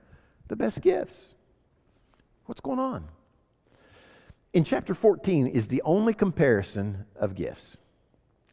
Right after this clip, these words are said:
And the Apostle Paul compares the gifts of tongues and prophecy. Because they had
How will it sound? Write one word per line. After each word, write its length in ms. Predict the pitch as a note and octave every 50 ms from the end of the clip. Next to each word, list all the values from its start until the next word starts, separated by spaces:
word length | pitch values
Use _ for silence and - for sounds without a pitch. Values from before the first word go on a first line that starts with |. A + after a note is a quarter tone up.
| _ _ - - - - - -
And 120 | D3+ D3+ D3+
the 40 |
Apostle 360 | D3+ - F3+ G#3+ A3 - C#4+ G#3+
Paul 260 | - D3 B2 B2 A#2+
compares 480 | - - B2+ - C#3+ C#3+ D#3+ F3+ C#3+
the 80 | C3 C#3
gifts 320 | B2 C3 C3+ C3 B2+ -
of 280 | - - G2 F2+ - -
tongues 720 | - D3+ D3+ D#3 E3+ F3 F3+ F#3+ G3+ F#3 F3+ - - - - _ _ _ _ _ _ _ _ _ _ _ _ _
and 180 | - C#3 C#3+ C3+
prophecy. 640 | - C#3 G#2+ F#2 - - - - - - A#1+ - _ _ _ _ _ _ _ _ _ _ _ _ _ _ _ _ _ _ _ _ _ _ _ _ _ _ _ _ _ - - - - -
Because 280 | - - G3+ E3+ A2+
they 180 | B2 G3 A3+ A3
had 400 | F#3+ F#3 E3 D3 A#2+ - -